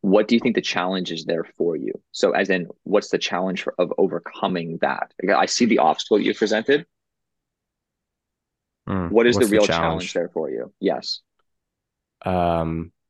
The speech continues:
Speaker 2: well, the challenge is that I get wrapped up in results when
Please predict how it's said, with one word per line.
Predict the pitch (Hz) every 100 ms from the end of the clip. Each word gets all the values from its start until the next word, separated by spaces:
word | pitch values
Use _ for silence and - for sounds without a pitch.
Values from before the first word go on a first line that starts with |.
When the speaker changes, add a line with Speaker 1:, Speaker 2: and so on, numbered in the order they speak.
| -
Speaker 2:
well, | 92
the |
challenge | 90 - 92 113 123 101
is | 95
that | 92 82
I | 85 85 87 - _ -
get | 87 85 - _ _ _ _ -
wrapped | 82 82 80 - -
up | 82 82 _ _ _ _ _ _ _ _ _
in | 90 85 82 - 82 82 - _ _ _ _ _ _ _ _ _ -
results | 85 90 82 85 82 80 - - - - _ -
when | 90 85 82 80